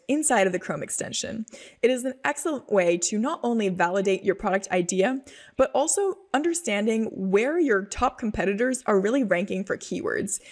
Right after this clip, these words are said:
to really generate those sales. So let me share my screen here and take a look at the actual tool.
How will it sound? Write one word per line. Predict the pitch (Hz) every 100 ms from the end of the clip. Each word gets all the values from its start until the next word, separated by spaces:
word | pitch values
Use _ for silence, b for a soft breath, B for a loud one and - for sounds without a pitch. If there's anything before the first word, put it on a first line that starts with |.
| B
to | - 262
really | 220 247 240
generate | 185 180 170 156 -
those | 139 143
sales. | - - - - - B B
So | - 254 226
let | - 262 370
me | 392
share | 277 254
my | 220
screen | 214 - 196
here | 202 196 185 -
and | 226 226
take | - 359
a | 349
look | 214 196
at | 180
the | -
actual | - - - -
tool. | - -